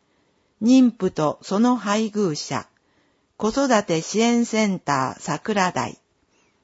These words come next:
グリグラクラブ。八月十三日水曜日。十時から十一時まで。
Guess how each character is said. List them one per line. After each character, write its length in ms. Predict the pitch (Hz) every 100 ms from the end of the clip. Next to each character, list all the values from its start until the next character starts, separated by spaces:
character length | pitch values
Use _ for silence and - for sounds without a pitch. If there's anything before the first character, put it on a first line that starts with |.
| _ _ -
グ 180 | 180
リ 160 | 226 277
グ 120 | 269
ラ 180 | 254 247
ク 180 | - 220
ラ 180 | 202 165
ブ。 220 | 131 - _ _ _ _
八 340 | - 214 277
月 300 | 269 262 262
十 280 | 233 269 233
三 340 | 214 208 190
日 380 | 160 151 - 147
水 360 | - 226 247 247
曜 300 | 233 190 143
日。 240 | 143 - _ _ _ _ -
十 300 | 196 294 269
時 140 | 190
か 140 | 190 170
ら 200 | 151 143
十 280 | 196 254
一 280 | 254 233 233
時 140 | 196 160
ま 180 | 151
で。 240 | 139 123